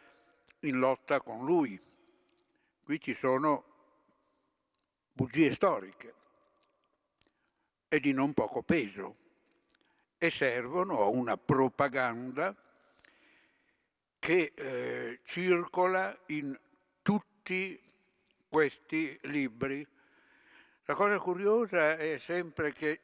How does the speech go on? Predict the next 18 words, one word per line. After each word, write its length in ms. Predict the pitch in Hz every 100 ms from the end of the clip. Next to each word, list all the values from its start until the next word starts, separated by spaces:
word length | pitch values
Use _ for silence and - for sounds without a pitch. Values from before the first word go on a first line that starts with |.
| -
tutti 320 | 202 208 -
i 100 | 165
libri 400 | 156 175 147 143
fascisti 640 | - 139 - 143 - - 104
che 180 | 127
possiedo 640 | - 147 - 190 202 175 131
me 160 | 139
li 180 | 143 151
ha 80 | 151
regalati 560 | 147 147 151 156 156
un 140 | 147 139
capo 320 | 147 147 147
partigiano. 1040 | 147 135 - 131 117 98 95 104 104 101 -
Si 80 | 147
vede 280 | 131 135 131
che 200 | 147 -
la 160 | 139 135
storia, 760 | - 139 135 139 135 135